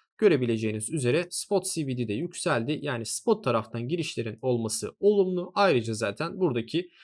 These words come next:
üç on veya üç yirmi kırılımı sonrasında tabii ki yine,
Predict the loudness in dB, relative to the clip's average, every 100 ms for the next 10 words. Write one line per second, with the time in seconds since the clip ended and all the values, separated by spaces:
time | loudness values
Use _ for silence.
0 | _ _ -4 -2 -2 -4 2 4 4 2
1 | -2 0 0 0 0 0 0 -4 -2 0
2 | 0 -2 -4 -4 -2 -4 -2 -2 -2 -6
3 | _ _ 0 2 2